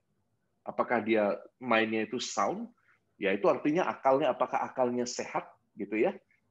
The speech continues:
Tapi akal sehat itu diterjemahkan dalam bahasa lain, kamu bisa cek versi bahasa Inggrisnya, semua menerjemahkan sebagai self control, pengendalian diri.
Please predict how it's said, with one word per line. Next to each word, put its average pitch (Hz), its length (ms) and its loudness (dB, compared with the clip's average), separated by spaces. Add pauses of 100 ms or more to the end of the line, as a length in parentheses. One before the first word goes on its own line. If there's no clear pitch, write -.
(160)
Tapi 262 400 -2 (560)
akal 180 400 2
sehat - 560 -4
itu 370 280 2
diterjemahkan 170 920 0
dalam 123 320 4
bahasa 110 240 2
lain, 104 400 -2 (240)
kamu 180 240 2
bisa 190 240 0
cek - 240 -4
versi 135 320 -4
bahasa 117 320 0
Inggrisnya, 110 560 -6 (200)
semua 202 520 2
menerjemahkan 170 800 0
sebagai 120 440 -2
self 160 520 0 (960)
control, 120 560 0 (1300)
pengendalian 131 1040 0
diri. - 400 -4